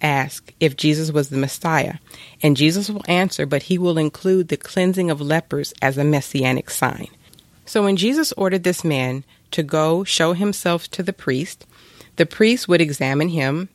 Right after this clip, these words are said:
and then verify that the leprosy was completely gone, and then they would carry out a purification ritual, which really wasn't required because Jesus had already done all the work. But this act, this miraculous act alone,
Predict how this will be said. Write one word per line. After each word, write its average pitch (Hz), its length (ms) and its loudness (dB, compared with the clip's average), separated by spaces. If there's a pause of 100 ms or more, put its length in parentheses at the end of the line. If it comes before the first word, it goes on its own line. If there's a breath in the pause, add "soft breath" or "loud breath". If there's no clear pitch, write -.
(100)
and 151 140 2
then 147 160 2
verify 147 580 2
that 135 220 -2
the 143 100 -2
leprosy 135 680 -4 (280 loud breath)
was 147 240 2
completely 151 540 0
gone, 139 420 0 (100)
and 147 140 2
then 143 160 4
they 143 140 2
would 151 180 -4
carry 147 420 0
out 131 260 0 (360 loud breath)
a 156 80 0
purification 151 1080 0
ritual, 147 400 0
which 151 300 -2
really 220 300 0
wasn't 165 320 0
required 156 500 2
because 151 340 -2
Jesus 160 420 0
had - 240 -4
already 143 340 2
done 147 200 2
all 135 120 2
the 135 120 -2
work. 143 380 0 (460 loud breath)
But 170 180 0
this 180 320 0
act, - 560 -2 (160)
this - 180 -2
miraculous 151 880 0
act 151 280 0
alone, 143 480 2